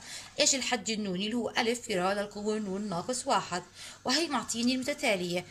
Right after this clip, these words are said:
كلنا بنعرف إنه هذا الحد الأول، الثاني، الثالث، الرابع.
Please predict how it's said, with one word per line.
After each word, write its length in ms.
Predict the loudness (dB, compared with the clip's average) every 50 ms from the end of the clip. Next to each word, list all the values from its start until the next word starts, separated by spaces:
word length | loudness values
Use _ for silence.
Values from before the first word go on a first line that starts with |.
| -16 -18 -8 -4
كلنا 260 | -2 2 4 4 4
بنعرف 480 | 6 4 2 2 2 2 2 2 2 2
إنه 360 | 0 2 2 2 2 2 2
هذا 120 | 2 0
الحد 320 | 0 0 0 0 -2 0 -2
الأول، 520 | -4 -2 0 0 0 2 2 4 4 2
الثاني، 480 | 0 -2 -2 -2 -2 0 0 2 0 0
الثالث، 520 | -2 0 0 2 2 4 2 2 2 0
الرابع. 480 | 0 2 4 4 4 6 6 4 2